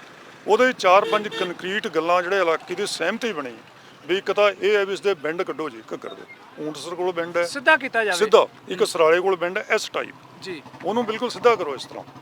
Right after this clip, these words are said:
Speaker 1: ਚੈਨਲਾਈਜ਼ ਹੋ ਜੇ, ਜਿਸ ਤਰ੍ਹਾਂ ਕਨਾਲ ਚੱਲਦੀ ਹੈ, ਕਿਨਾਰੇ ਇਸ ਦੇ ਪੱਕੇ ਕਰੋ,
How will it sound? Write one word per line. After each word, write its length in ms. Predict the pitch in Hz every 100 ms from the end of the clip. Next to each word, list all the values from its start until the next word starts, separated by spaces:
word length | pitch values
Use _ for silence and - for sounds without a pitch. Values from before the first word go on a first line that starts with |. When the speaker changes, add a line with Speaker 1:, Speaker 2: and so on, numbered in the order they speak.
| - - - - -
Speaker 1:
ਚੈਨਲਾਈਜ਼ 520 | 165 175 185 208 185
ਹੋ 100 | 190
ਜੇ, 160 | 202 208 - - - -
ਜਿਸ 120 | 156
ਤਰ੍ਹਾਂ 160 | - 190
ਕਨਾਲ 340 | 170 156 165
ਚੱਲਦੀ 380 | 180 180 180 185
ਹੈ, 100 | 185 - - - - -
ਕਿਨਾਰੇ 380 | 165 160 170
ਇਸ 100 | 190
ਦੇ 100 | 165
ਪੱਕੇ 340 | 190 151 160 160
ਕਰੋ, 240 | 180 185